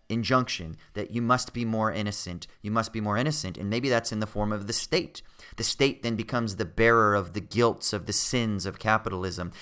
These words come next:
that it bears the weight of the contradictions of capitalism. And therefore what that breeds is a type of further fidelity to the centralized organization, which is a further fidelity to the superego structure, which then only produces a further guilt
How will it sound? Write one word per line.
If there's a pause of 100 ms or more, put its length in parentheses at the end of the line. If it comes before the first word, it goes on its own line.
(140)
that
it
bears
the
weight
of
the
contradictions
of
capitalism. (300)
And
therefore
what
that
breeds
is
a
type
of (180)
further
fidelity
to
the
centralized
organization,
which
is
a
further
fidelity
to (200)
the
superego
structure, (200)
which
then
only
produces
a
further
guilt